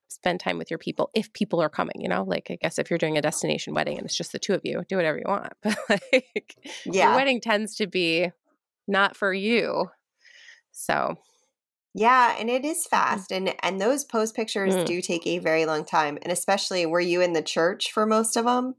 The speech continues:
Speaker 1: No, we were married outside.
Speaker 2: Oh, that's right.
Speaker 1: Mm-hmm.
Speaker 2: I've
Speaker 1: We got
Speaker 2: seen the
Speaker 1: married Lutheran.
Speaker 2: pictures.
Speaker 1: I know. I, my, like,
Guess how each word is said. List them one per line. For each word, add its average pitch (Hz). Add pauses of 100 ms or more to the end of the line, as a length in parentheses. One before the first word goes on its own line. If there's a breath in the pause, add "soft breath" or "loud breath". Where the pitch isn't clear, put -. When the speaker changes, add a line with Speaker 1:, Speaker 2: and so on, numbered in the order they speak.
(160)
Speaker 1:
No, 240
we 254
were 302
married 226
outside. 175 (640)
Speaker 2:
Oh, 233
that's 226
right. 208 (140)
Speaker 1:
Mm-hmm. 190
Speaker 2:
I've 180
Speaker 1:
We 240
got 330
Speaker 2:
seen 311
the 330
Speaker 1:
married 320
Lutheran. 359
Speaker 2:
pictures. 220
Speaker 1:
I 233
know. 240
I, 240
my, 214
like, 214